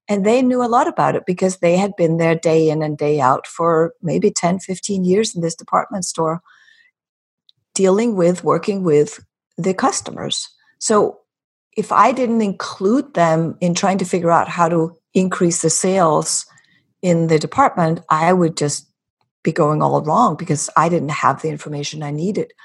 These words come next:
And so I wasn't concerned about asking them for help or asking for their insight.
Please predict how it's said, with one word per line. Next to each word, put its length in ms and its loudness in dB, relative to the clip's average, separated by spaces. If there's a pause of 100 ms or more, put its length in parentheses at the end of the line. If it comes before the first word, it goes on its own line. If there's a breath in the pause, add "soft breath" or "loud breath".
(480 loud breath)
And 120 0
so 280 0
I 200 4
wasn't 500 -2
concerned 640 0
about 220 0
asking 520 -2
them 200 -8
for 180 -6
help 340 0
or 220 -2
asking 380 -2
for 140 -8
their 200 -4
insight. 520 0